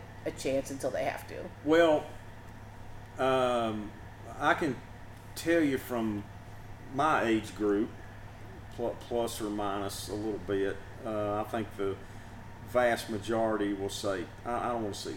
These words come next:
Speaker 2: this. I, I, I'm, no, I don't like that. I'm, I came from the era where it's all, and it still is all pretty much, you know,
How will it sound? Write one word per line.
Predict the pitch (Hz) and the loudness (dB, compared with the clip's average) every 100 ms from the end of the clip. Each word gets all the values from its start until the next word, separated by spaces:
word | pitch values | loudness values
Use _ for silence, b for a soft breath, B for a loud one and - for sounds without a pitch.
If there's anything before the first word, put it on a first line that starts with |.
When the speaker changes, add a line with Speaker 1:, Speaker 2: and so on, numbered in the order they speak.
| - | -8
Speaker 2:
this. | - - 113 | -10 -10 -8
I, | 104 | -6
I, | 104 101 87 107 | -4 -4 -2 -2
I'm, | 107 | 0
no, | 110 113 113 110 | 0 0 2 0
I | 107 | 0
don't | 110 104 104 | 0 -2 0
like | 107 104 | 0 0
that. | 104 101 101 | -2 0 0
I'm, | 104 107 104 - - | -2 -4 -6 -12 -10
I | 101 104 | -10 -8
came | 113 110 98 | -6 -4 -6
from | 104 98 90 - - - - 82 101 | -6 -6 -8 -10 -14 -14 -10 -10 -4
the | 113 | 0
era | 117 113 107 | 0 2 2
where | 101 95 | 0 -2
it's | 85 104 | -6 -2
all, | 107 120 110 90 95 - 107 | 2 2 2 -4 -8 -12 -8
and | 104 | -6
it | |
still | - 131 135 101 | -2 2 4 4
is | 98 | 2
all | 101 104 104 - B B B B - | 2 2 2 -2 B B B B -8
pretty | 123 113 | -4 0
much, | 107 101 - - | 0 0 -2 -6
you | 98 101 104 | -6 -4 -2
know, | 95 98 | 0 -2